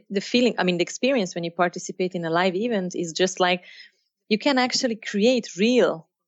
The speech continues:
uh, relationships, connections, like, not only to people, but also, you know, to, to immerse yourself with the experience, uh, in the experience, in the flow of,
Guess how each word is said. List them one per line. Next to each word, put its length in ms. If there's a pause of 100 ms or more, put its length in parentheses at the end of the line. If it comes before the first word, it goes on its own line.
uh, 240
relationships, 680
connections, 720
like, 200
not 220
only 220
to 140
people, 500
but 200
also, 380 (520)
you 120
know, 160
to, 420 (1080)
to 120
immerse 400
yourself 440
with 180
the 80
experience, 760
uh, 220
in 120
the 80
experience, 580
in 140
the 80
flow 440
of, 240